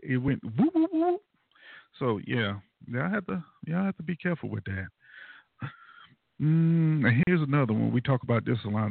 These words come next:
also. In Illinois, bicycles have the same right of way as cars. In Alabama, there will be no more common law marriages.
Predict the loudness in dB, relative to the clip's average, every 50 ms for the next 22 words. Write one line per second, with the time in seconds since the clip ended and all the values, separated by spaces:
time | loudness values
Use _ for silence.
0 | -4 -2 -2 -2 -2 0 -2 -2 -2 -2 -4 -8 _ _ 0 0 2 4 4 4
1 | 4 4 2 2 2 2 4 2 2 2 2 2 2 2 0 -2 -6 -4 -2 -2
2 | -2 0 0 0 0 0 0 0 -4 -6 -2 0 0 2 2 2 2 2 2 2
3 | 2 2 0 -4 _ _ _ _ _ _ _ _ _ _ -2 0 2 4 4 4
4 | 4 4 2 0 -4 _ _ _ -4 -4 -4 -4 -4 -4 -4 -2 -2 -2 -2 -4
5 | -8 -10 -14 -20 _ _ 2 4 4 4 4 2 2 2 4 4 4 2 2 2
6 | 2 2 2 2 0 0 2 2 2 2 0 -2 -2 -2 0 0 2 2 2 2
7 | 2 2 2 2 2 2 2 0 0 -4 -4 -2 0 2 2 2 2 2 2 2
8 | 2 2 0 0 0 0 0 2 2 2 0 -2 -4 -8 -10 -10